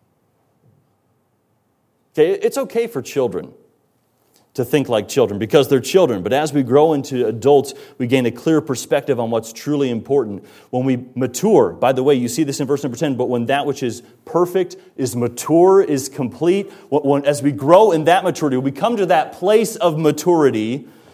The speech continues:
then we realize that thing that we thought was so valuable,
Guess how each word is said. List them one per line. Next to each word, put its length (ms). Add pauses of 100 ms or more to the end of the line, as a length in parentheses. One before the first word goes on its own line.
(160)
then 180
we 120
realize 580 (300)
that 180
thing 140
that 80
we 100
thought 260
was 140
so 380
valuable, 1000